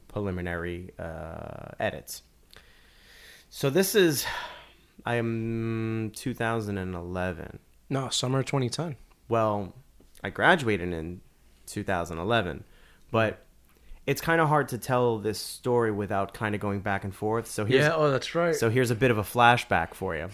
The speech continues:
Speaker 1: So you wanna handle that for a second?
Speaker 2: We established Briefcase, I say, s-, around summer, maybe spring of two thousand ten. Well, we, we kinda said, "Okay, this is gonna be our production company. We're gonna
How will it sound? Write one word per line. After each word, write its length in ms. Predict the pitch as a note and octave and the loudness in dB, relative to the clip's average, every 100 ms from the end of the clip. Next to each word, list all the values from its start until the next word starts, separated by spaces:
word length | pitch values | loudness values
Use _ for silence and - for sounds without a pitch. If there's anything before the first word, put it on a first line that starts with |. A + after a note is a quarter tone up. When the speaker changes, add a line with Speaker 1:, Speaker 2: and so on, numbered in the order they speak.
| - - - - - - - _ | -14 -20 -20 -20 -20 -20 -20 _
Speaker 1:
So 220 | - G#2 | -2 0
you 160 | G2 A2 | 0 2
wanna 380 | G#2+ G2+ G2 | 2 4 2
handle 280 | F#2+ A#2 A2 | 2 0 2
that 180 | A#2 A#2 | 2 0
for 80 | D3 | 0
a 40 | |
second? 360 | D3 E3+ E3+ F3+ - - - - - | -2 -2 -2 -6 -10 -20 -20 -20 4
Speaker 2:
We 140 | F3+ | 6
established 480 | F3+ A3+ G#3 G3+ - | 8 8 8 6 8
Briefcase, 640 | E3+ D#3 - D3+ C3+ - - - | 10 10 10 8 8 4 0 2
I 100 | D3 | 4
say, 540 | C3+ C#3+ C3 B2 B2 - - _ - - - - - - | 6 6 6 6 2 -4 -20 _ -20 -20 -20 -20 -20 -10
s-, 140 | - - | -4 6
around 340 | F3+ E3+ D#3 | 8 10 8
summer, 400 | - F3 D#3+ D#3+ | 8 8 10 8
maybe 220 | D#3 D3 | 8 6
spring 280 | C#3 - C#3+ | 4 4 2
of 100 | C3+ | 2
two 120 | - | 0
thousand 320 | C3 B2 A2+ G#2 | 2 2 2 -2
ten. 240 | G#2 G#2 - - - _ - _ | -6 -8 -16 -20 -20 _ -20 _
Well, 140 | - A2+ | -2 0
we, 120 | A#2+ | 0
we 200 | C3 A#2+ | 0 2
kinda 260 | A#2+ B2 A#2 | 4 2 4
said, 240 | - A#2+ | 4 4
"Okay, 260 | B2 A#2+ A2+ | 4 4 4
this 240 | A2+ A#2 | 4 2
is 100 | B2+ | 2
gonna 120 | A#2+ A2+ | 0 2
be 120 | A#2 | 2
our 60 | A2 | 2
production 400 | A2 A#2 A2+ A2+ | 2 2 2 -2
company. 500 | A2+ A2+ A#2 A#2 A2 - - - - - - | -2 0 0 -2 -4 -12 -20 -20 -20 -10 2
We're 120 | B2 | 4
gonna 400 | A#2+ A#2 A#2 A2 | 6 6 4 2